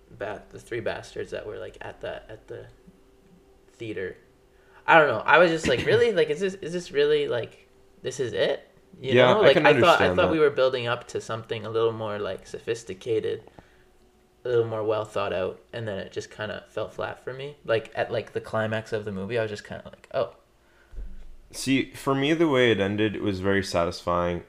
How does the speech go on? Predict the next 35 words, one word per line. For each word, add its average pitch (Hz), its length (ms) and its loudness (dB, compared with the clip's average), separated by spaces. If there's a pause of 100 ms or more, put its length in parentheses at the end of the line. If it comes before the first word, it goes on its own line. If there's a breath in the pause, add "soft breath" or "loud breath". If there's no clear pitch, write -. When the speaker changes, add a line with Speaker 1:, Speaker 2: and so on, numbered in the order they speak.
Speaker 2:
Uh, 87 420 2 (140)
and 107 280 0
it, 113 200 6
it 123 220 0
felt - 480 0
pretty, 151 260 0
like, 127 300 0 (1200)
I 110 120 4
don't 95 140 0
know. 78 80 -4
I, 107 280 2
I 123 40 6
say 120 300 2
this, - 360 0
I 107 80 2
keep 117 220 -4
saying 98 240 -2
this 87 120 -6
so - 100 -8
much, 87 220 -4
and 87 60 -4
I 90 40 -4
feel 90 160 -6
so 87 180 -6
repetitive, 87 480 -4
but 101 120 -2
it - 60 -8
felt 113 300 4
very 95 240 2
Tarantino. 85 720 -6 (320 soft breath)
Speaker 1:
Mm-hmm. 143 240 -6
Speaker 2:
It 107 100 2
just 110 200 -2
felt 113 220 6
like, 104 200 4